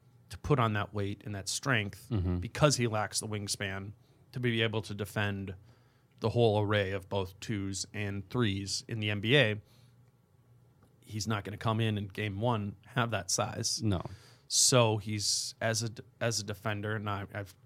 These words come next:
Speaker 1: now switched this to defense. I, I wanna talk more about offense too, but
Speaker 2: Yeah.
Speaker 1: as a defender, um, he, he's gonna need to rely way more on intellect and, you know, kind of staying sternum to sternum a-, as a defender, using his hands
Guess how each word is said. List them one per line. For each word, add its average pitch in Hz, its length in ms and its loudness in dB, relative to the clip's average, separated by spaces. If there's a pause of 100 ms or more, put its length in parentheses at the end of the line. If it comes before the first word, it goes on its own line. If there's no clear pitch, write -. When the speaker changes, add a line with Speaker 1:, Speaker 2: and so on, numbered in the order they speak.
(380)
Speaker 1:
now 101 280 -6
switched - 340 -4
this 101 160 -2
to 104 100 -2
defense. 98 460 -6
I, 101 140 -2
I 123 100 4
wanna 123 180 6
talk 120 200 2
more 120 100 6
about 110 180 6
offense 107 280 2
too, 139 160 6
but 107 220 2
Speaker 2:
Yeah. 131 140 6 (260)
Speaker 1:
as 131 140 4
a 120 40 -2
defender, 123 720 6 (140)
um, 104 480 2 (1300)
he, - 220 -12
he's 120 260 0
gonna 123 220 2
need 113 220 0
to 110 120 -2
rely 107 520 4
way 110 340 2
more 107 400 0
on 95 320 -4
intellect 123 760 2 (600)
and, 101 540 0 (100)
you 110 80 -4
know, 95 120 -4
kind 110 300 0
of 98 180 -2 (140)
staying 117 320 2
sternum 117 340 0
to 104 80 -2
sternum 98 580 -2
a-, 110 260 -4
as 113 180 0
a 110 40 -4
defender, 104 480 -2
using 104 380 -2
his 92 180 -4
hands 104 680 0